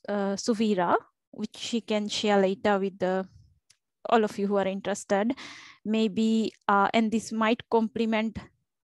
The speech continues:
the, it, uh, the, the We Sell, um, Online is just teaching, uh, those of you who might be interested to create your own business website in thirty minutes. Uh, so, um,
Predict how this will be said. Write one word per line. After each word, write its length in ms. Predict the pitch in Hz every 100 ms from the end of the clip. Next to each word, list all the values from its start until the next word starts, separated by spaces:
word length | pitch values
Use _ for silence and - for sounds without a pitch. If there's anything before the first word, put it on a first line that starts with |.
| _ _ _ _ - 190
the, 200 | 190 240 - - 196
it, 160 | - 240 _ _ -
uh, 60 | 220
the, 280 | 226 214 -
the 180 | 185 214
We 140 | 214 233
Sell, 380 | - 214 208 -
um, 260 | 196 196 240
Online 460 | 214 208 208 240 349 - - - -
is 160 | 240
just 280 | - 277 -
teaching, 460 | 254 - 247 247 -
uh, 300 | 214 214 - - - -
those 280 | 233 233 220
of 160 | 214
you 120 | 220
who 60 | 214
might 280 | 214 214 196
be 100 | 214
interested 760 | - 202 - 202 - 104 - -
to 200 | 104 98 -
create 280 | 202 196 208
your 280 | 208 190 - - - _ _
own 240 | - 214 208
business 400 | 208 202 202 202
website 460 | 196 - 196 190 -
in 140 | 202
thirty 280 | - 190 196
minutes. 540 | 190 185 185 - - - _ _ -
Uh, 240 | - 202 196
so, 580 | - 202 202 190 190 - -
um, 340 | 180 190 185